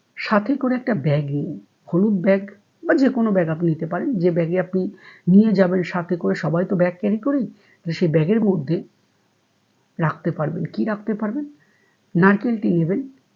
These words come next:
নারকেলটি নেওয়ার পরে "ওম গং গণপতায় নমঃ", এটা আপনি সাতবার পড়বেন,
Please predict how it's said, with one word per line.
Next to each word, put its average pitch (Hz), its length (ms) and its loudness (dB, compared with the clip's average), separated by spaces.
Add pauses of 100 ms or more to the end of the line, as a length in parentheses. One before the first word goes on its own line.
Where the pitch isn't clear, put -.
(160)
নারকেলটি 180 540 -2
নেওয়ার 156 300 -2
পরে 185 280 -8 (2000)
"ওম 240 280 6
গং 214 300 2
গণপতায় 170 580 2
নমঃ", 156 260 -4 (580)
এটা 180 240 -2
আপনি 202 200 -6
সাতবার 156 540 -4
পড়বেন, 170 320 -6